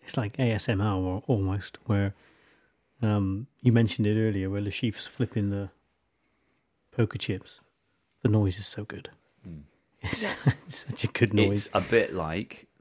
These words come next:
Speaker 2: the noise of the dials on the amplifier at,
Speaker 1: Yeah,
Speaker 2: in
Speaker 1: yeah.
Speaker 2: Doc's studio in Back to the
Speaker 1: Yeah.
Speaker 2: Future.
Speaker 1: It's very good.
Speaker 2: Yep.
Speaker 1: Um, but my, my favourite bit is, um, uh, Vesper's theme, which kind of ramps up when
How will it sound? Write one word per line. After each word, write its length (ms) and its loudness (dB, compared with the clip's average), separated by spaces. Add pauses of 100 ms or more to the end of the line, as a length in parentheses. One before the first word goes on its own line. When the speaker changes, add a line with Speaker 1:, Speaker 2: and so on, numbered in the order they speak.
Speaker 2:
the 100 -2
noise 400 -2
of 160 -4
the 60 -8
dials 500 0
on 260 -4
the 300 -4
amplifier 600 -2
at, 160 0
Speaker 1:
Yeah, 60 6
Speaker 2:
in 60 6 (100)
Speaker 1:
yeah. 100 0 (160)
Speaker 2:
Doc's 280 -2
studio 440 -4
in 120 -6
Back 180 -6
to 80 -14
the 120 -10
Speaker 1:
Yeah. 140 2
Speaker 2:
Future. 180 -4 (960)
Speaker 1:
It's 100 -20
very 240 2
good. 320 -2
Speaker 2:
Yep. 160 -4
Speaker 1:
Um, 420 6 (640)
but 120 8
my, 280 6
my 160 4
favourite 480 4
bit 240 -2 (140)
is, 420 -2 (180)
um, 440 0 (1040)
uh, 120 -2
Vesper's 520 -2 (140)
theme, 320 0
which 260 -12 (160)
kind 160 0
of 80 -2
ramps 300 -6
up 200 -4
when 420 -2